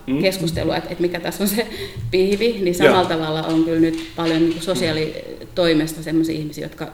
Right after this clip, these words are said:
Speaker 2: tietää ja osaa tosi paljon.
Speaker 1: Todellakin,
Speaker 2: Tosi paljon,
Speaker 1: todella
Speaker 2: joo.
Speaker 1: löytyy.
Speaker 2: Niin mä ajattelen, että,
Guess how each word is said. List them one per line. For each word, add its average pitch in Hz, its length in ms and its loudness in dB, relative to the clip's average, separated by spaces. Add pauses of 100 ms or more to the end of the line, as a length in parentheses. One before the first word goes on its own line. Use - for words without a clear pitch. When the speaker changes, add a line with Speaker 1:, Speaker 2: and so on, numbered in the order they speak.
(100)
Speaker 2:
tietää 143 340 -6
ja 113 80 -8
osaa 135 220 -10
tosi 131 280 -6
paljon. - 280 -8
Speaker 1:
Todellakin, 92 560 4
Speaker 2:
Tosi 82 260 2
paljon, 95 340 0
Speaker 1:
todella - 160 0
Speaker 2:
joo. 156 100 2
Speaker 1:
löytyy. 160 240 -4
Speaker 2:
Niin 175 100 6
mä 170 120 4
ajattelen, 160 320 0
että, - 180 -10